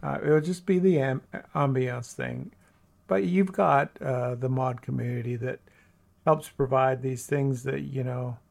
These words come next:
the, the little extras that, you know, like splashes in rivers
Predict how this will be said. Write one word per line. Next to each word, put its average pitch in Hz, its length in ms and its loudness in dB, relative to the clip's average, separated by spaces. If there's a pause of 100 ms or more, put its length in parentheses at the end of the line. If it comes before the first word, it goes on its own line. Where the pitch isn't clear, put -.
(340)
the, 170 160 2
the 185 300 0
little 165 280 6
extras 143 500 0
that, 139 200 0 (880)
you 196 140 0
know, 190 180 2
like 196 180 0
splashes 139 840 0 (100)
in 139 560 0
rivers 135 840 0